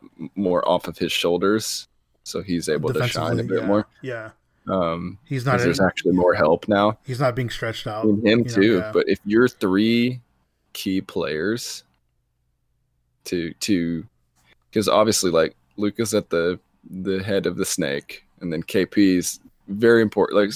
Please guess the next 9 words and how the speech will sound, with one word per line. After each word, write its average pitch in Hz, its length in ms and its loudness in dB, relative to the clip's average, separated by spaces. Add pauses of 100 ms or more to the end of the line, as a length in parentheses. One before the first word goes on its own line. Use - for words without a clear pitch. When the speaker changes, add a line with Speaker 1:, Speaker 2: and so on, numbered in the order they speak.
Speaker 1:
yeah, 131 220 4
second 117 380 2
best 113 240 2
player 107 240 2
on 110 120 0
the 113 60 -6
team, 80 340 -10 (140)
easily. 76 640 -6
Speaker 2:
Yeah. 113 240 -10